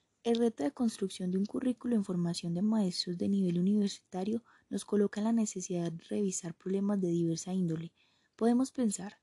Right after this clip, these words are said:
por ejemplo, en la tensión existente entre la selección de contenidos y el objetivo de formación de destrezas, habilidades, competencias o como se decida llamarlas.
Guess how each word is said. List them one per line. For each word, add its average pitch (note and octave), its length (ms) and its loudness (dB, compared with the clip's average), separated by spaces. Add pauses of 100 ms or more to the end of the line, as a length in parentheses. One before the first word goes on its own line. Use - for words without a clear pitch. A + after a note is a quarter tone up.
(120)
por G3 160 0
ejemplo, F3+ 380 0 (400)
en A#3 80 0
la A#3+ 100 4
tensión A3+ 400 0
existente G3+ 960 -4
entre G3+ 240 -4
la F#3+ 120 0
selección F#3 440 -6
de G3 80 -4
contenidos A3+ 640 -2
y G#3 40 -4
el F#3+ 80 0
objetivo F3+ 400 -6
de G3 80 0
formación F3 520 -4
de F#3 120 0
destrezas, F3+ 580 -4
habilidades, F3+ 640 0
competencias A3+ 760 -4 (280)
o A#3+ 120 0
como A3 240 2
se G3 120 -4
decida F3+ 320 -2
llamarlas. F3 560 -2